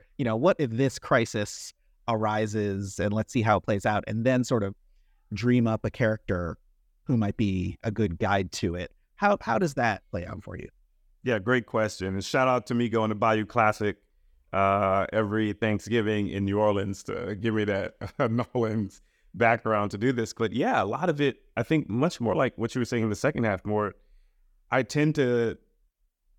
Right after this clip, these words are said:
Speaker 2: like, I, I remember how Creeper was drawn up. So when I first started that world,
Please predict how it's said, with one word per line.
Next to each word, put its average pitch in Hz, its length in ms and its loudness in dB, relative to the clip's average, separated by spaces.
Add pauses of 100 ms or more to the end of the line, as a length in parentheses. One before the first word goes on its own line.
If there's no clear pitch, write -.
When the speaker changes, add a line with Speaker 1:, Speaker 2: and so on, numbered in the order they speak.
(160)
Speaker 2:
like, 139 280 0
I, 143 200 2
I 135 60 0
remember 156 420 2
how 131 220 2
Creeper - 440 -4
was 110 200 -4
drawn 107 340 0
up. 90 280 -4
So - 180 -2
when 135 140 2
I 156 80 0
first 208 280 -4
started 139 300 0
that 117 160 -2
world, 110 440 -2